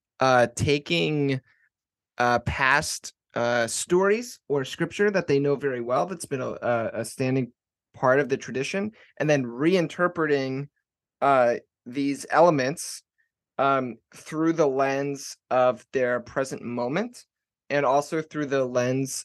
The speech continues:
of the person of, well, for Paul, the person of Jesus. And so for Paul, um, as Paul is doing this, as Paul is,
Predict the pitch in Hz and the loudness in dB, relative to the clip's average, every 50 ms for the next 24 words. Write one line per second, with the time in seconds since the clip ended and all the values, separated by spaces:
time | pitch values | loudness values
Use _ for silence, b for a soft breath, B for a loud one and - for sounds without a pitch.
0 | _ - 117 123 123 117 110 - 120 110 - - 131 120 - - 127 123 120 117 | _ 2 4 4 4 4 2 -2 -8 -8 -6 -6 -6 -6 -4 -4 -2 0 0 0
1 | 120 113 - - - _ - - 117 113 - - 117 113 - - 170 160 139 131 | -2 -4 -6 -14 -18 _ -2 -2 -2 -2 -2 -6 -10 -6 -2 2 4 4 4 4
2 | 127 131 110 - 139 123 123 - - 120 117 113 113 - - 120 120 120 113 110 | 2 -2 -6 -6 -8 -8 -8 -6 -6 -6 -6 -8 -10 -10 -10 -8 -8 -8 -8 -8
3 | 82 67 - - - - - _ _ _ _ _ _ _ _ _ _ _ _ _ | -10 -12 -12 -12 -14 -16 -18 _ _ _ _ _ _ _ _ _ _ _ _ _
4 | _ _ _ _ _ _ _ - 135 139 - - 165 156 151 147 147 143 147 - | _ _ _ _ _ _ _ -4 -4 -4 0 2 4 6 6 6 4 4 2 2
5 | - _ _ _ _ _ _ _ _ _ - - - 165 160 156 151 147 147 143 | 0 _ _ _ _ _ _ _ _ _ -20 -10 -4 0 2 2 4 4 4 4
6 | 143 139 135 - - _ _ _ _ - 180 202 220 185 156 139 135 127 127 127 | 2 2 0 -4 -6 _ _ _ _ -2 2 4 4 6 6 4 4 2 0 0
7 | 131 156 156 _ _ _ _ _ _ _ _ _ _ _ _ _ - 135 135 127 | -2 -6 -8 _ _ _ _ _ _ _ _ _ _ _ _ _ -2 0 0 0
8 | 123 123 120 110 104 - 107 _ _ _ _ _ _ _ _ _ _ _ _ _ | 0 0 -2 -4 -8 -10 -12 _ _ _ _ _ _ _ _ _ _ _ _ _
9 | _ _ _ - 135 139 139 - - - - 170 170 175 180 165 143 - - 143 | _ _ _ -4 -4 -4 -4 -4 -6 -2 2 4 4 4 4 2 0 -2 0 0
10 | 156 170 160 139 127 117 117 123 - 143 135 - - - 147 147 151 147 143 135 | 2 2 4 2 0 -2 -4 -8 -8 -10 -12 -8 -2 0 2 2 2 0 -2 -4
11 | - - | -8 -10